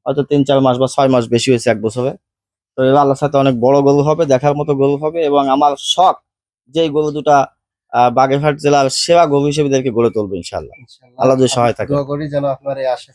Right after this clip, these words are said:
Speaker 2: পূর্ণ হয়।
Speaker 1: জি, আমিন।
Speaker 2: ততদিন যাবৎ খামার করছেন, তো এর ভিতর কি কি সমস্যা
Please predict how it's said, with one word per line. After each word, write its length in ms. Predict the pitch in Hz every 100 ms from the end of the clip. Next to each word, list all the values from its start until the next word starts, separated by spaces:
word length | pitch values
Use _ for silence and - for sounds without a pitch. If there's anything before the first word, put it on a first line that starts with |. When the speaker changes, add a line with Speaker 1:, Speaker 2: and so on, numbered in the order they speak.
| _
Speaker 2:
পূর্ণ 200 | 131 120
হয়। 220 | 117 _ _ 104
Speaker 1:
জি, 120 | 120 - -
আমিন। 320 | 104 95 92 _ _ _ _ _ _ _ _ _ _ _ _ _ _ _
Speaker 2:
ততদিন 360 | 156 175 175 196
যাবৎ 260 | 185 190 170 -
খামার 300 | - 156 175
করছেন, 500 | 165 156 - 131 104 _ _ _
তো 60 | - 175
এর 120 | 175
ভিতর 380 | 175 180 180 165
কি 180 | 190
কি 100 | 175
সমস্যা 680 | 175 165 165 170 170 160 151